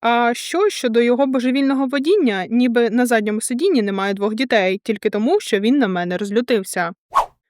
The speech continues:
Напевно, ти його повністю розлютила, а щодо, щодо – це найгірша форма захисту. Я вже сказав, що ви обоє відстійні, але ти набагато більше. Забирай назад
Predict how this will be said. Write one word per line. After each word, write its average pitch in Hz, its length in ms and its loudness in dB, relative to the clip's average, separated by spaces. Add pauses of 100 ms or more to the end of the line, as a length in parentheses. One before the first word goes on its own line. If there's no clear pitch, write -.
(220)
Напевно, 262 640 2
ти 269 100 0
його 277 180 2 (120)
повністю 254 480 2
розлютила, 233 720 0 (120)
а 240 240 2
щодо, 240 440 0
щодо – 240 500 -2 (280)
це 302 260 0
найгірша 285 460 0
форма 240 360 0
захисту. 196 640 -4
Я 277 120 2
вже 277 140 -2
сказав, 294 380 2
що 208 280 -2
ви 214 300 0
обоє 226 500 2
відстійні, 202 840 -2
але 220 320 2
ти 294 280 2
набагато 190 520 -2
більше. 208 560 -4 (920)
Забирай 311 360 2
назад 339 320 0